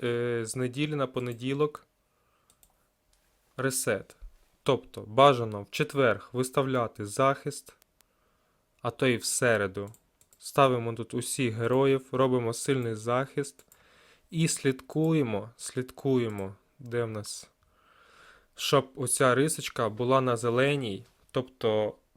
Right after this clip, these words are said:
це означає, що ви переходите в наступну лігу і щонайменше не падаєте. Або якщо ви вже не хочете, або вам тяжко, це золота ліга,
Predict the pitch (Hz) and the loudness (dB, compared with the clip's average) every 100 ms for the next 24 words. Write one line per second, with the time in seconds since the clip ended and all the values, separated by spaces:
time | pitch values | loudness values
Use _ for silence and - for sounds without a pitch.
0 | - 147 139 127 127 - 143 143 139 131 | -4 0 2 0 -4 0 2 4 0 -2
1 | 123 117 123 127 127 - 131 131 - 135 | -2 0 2 0 0 -2 0 0 0 -2
2 | 127 123 123 120 - 131 127 117 113 135 | -2 -4 -4 -6 -4 -6 -4 -4 -2 -2
3 | 143 127 107 - _ _ _ 127 - 127 | -2 -2 -6 -8 _ _ _ -8 -4 -2
4 | 123 123 131 127 123 127 131 135 123 110 | -2 0 -2 -2 -2 -2 2 4 2 2
5 | 98 95 - 110 _ - 117 117 131 156 | -2 -4 -10 -16 _ 0 2 6 6 6
6 | 123 - 139 120 123 120 117 120 - 127 | 2 0 0 2 0 0 -4 -4 0 0
7 | - - - - 117 117 117 113 - 131 | -2 -10 -10 -4 -2 0 -2 -4 -2 2
8 | 120 - - 101 - 120 117 143 113 120 | 2 0 -10 -8 -2 -2 -2 -6 -4 -2
9 | 120 123 110 110 135 127 104 | -2 0 0 -2 -4 -6 -8